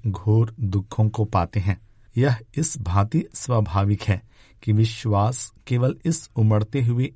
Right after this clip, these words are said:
महान प्रेम का प्रति उत्तर दे, बल्कि यीशु ख्रिस्त के उन दुखों का भी उन्होंने हमारे प्रेम के खातिर चुना। श्रोताओ, यह हमारे लिए उचित है कि हम आध्यात्मिकता के एक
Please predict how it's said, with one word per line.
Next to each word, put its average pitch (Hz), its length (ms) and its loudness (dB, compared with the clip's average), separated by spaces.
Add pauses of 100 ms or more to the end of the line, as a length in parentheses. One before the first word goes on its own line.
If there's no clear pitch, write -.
महान 104 460 2
प्रेम 104 360 0
का 92 280 -4 (260)
प्रति 120 340 0 (100)
उत्तर 107 300 0
दे, 92 220 0 (240)
बल्कि 98 380 0
यीशु 110 460 -2
ख्रिस्त - 380 0
के 127 240 -4 (240)
उन 143 200 4 (120)
दुखों 101 460 -2
का 90 220 -2
भी 117 320 2 (240)
उन्होंने 110 400 2
हमारे 104 460 2
प्रेम 107 420 2
के 120 200 -4
खातिर 92 580 -4 (140)
चुना। 98 360 2 (400)
श्रोताओ, 98 560 -2 (340)
यह 143 200 2 (300)
हमारे 120 360 2
लिए 139 180 -2 (120)
उचित 117 300 -2
है 98 200 -4 (180)
कि 117 120 0
हम 135 300 4 (200)
आध्यात्मिकता 101 880 0
के 117 220 -4 (400)
एक 147 240 0